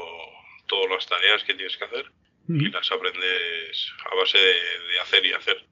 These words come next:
Speaker 1: Te van acompañando al principio y luego ya te,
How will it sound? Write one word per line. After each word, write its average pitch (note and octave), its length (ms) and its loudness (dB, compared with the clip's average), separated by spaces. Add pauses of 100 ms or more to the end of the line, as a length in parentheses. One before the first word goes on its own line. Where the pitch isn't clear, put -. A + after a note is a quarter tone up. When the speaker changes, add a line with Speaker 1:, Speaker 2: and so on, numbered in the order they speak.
(360)
Speaker 1:
Te G2+ 80 2
van F#2+ 160 4 (100)
acompañando F#2 520 -4
al F#2 80 -4
principio C3 680 -2
y A#2+ 80 -6
luego G2 200 -2
ya F#2 180 0
te, F#2+ 120 -8